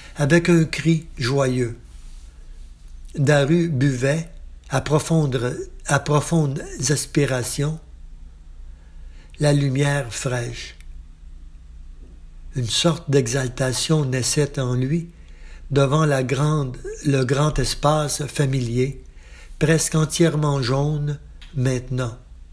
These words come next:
sous sa culotte de ciel bleu. Ils marchèrent encore une heure,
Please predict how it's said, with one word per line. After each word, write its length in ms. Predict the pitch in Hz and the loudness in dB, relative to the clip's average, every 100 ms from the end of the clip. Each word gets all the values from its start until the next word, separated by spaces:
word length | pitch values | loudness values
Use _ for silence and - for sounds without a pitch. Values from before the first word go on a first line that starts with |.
| - - - - | -18 -16 -14 -12
sous 180 | - 147 | -6 -2
sa 220 | - 143 | 2 0
culotte 560 | - 135 135 143 - - - - - | 2 0 2 0 -4 -12 -14 -14 -6
de 140 | 120 120 | 0 0
ciel 360 | - 139 123 | 2 0 0
bleu. 320 | 113 120 113 - - - - - - - - - - - - - - - - | -2 -4 -4 -10 -16 -16 -18 -20 -20 -20 -18 -16 -14 -16 -14 -16 -16 -20 -6
Ils 140 | 156 147 | 0 4
marchèrent 460 | 160 147 - 175 | 4 2 2 2
encore 420 | 160 139 170 170 151 | 2 2 2 2 2
une 160 | 160 | 2
heure, 400 | 156 131 120 110 | 2 0 -4 -8